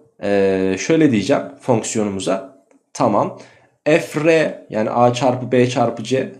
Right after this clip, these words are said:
yarıçapı R olan diyelim. F R bölü, e, dört R olduğunu biliyorum. Dört R olduğunu biliyoruz biz alanımızın. E peki burada sevgili gençler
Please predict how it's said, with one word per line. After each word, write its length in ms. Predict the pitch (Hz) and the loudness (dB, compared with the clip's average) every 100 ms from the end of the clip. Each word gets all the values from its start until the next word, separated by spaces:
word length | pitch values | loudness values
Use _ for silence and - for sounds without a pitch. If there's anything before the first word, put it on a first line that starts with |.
| _ | _
yarıçapı 640 | 131 135 139 135 143 101 107 | 2 4 2 0 2 0 4
R 140 | 143 127 | 6 6
olan 440 | 98 87 - - _ _ | 6 0 -4 -18 _ _
diyelim. 360 | 95 95 - - | -2 0 0 0
F 300 | 139 - 156 | -2 -2 2
R 220 | 151 131 | 2 4
bölü, 380 | 104 127 220 - - _ _ _ _ _ | 2 2 0 -4 -20 _ _ _ _ _
e, 40 | 101 101 98 95 | -2 0 0 2
dört 340 | 165 170 170 127 | 4 4 2 0
R 80 | 104 | 2
olduğunu 420 | 101 92 156 202 | 2 0 -2 0
biliyorum. 440 | 151 110 80 - 131 131 - _ _ 120 | 4 2 2 -6 -10 -10 -14 _ _ -2
Dört 400 | 107 143 - - - 101 | -2 -2 -6 -20 -20 -2
R 140 | 127 | 2
olduğunu 400 | 107 90 123 95 | 2 0 0 -2
biliyoruz 400 | 113 131 90 - | 0 0 0 -4
biz 180 | 139 - | -10 -2
alanımızın. 540 | 113 113 107 95 92 - _ _ - - | 0 2 0 -4 -8 -14 _ _ -20 -16
E 80 | - | -4
peki 340 | 175 170 175 175 - _ - _ _ - | -2 2 2 0 -14 _ -20 _ _ 4
burada 260 | 165 170 | 4 2
sevgili 360 | 156 165 165 160 | 0 -2 -2 -2
gençler 520 | 160 160 160 160 | -2 -2 0 -2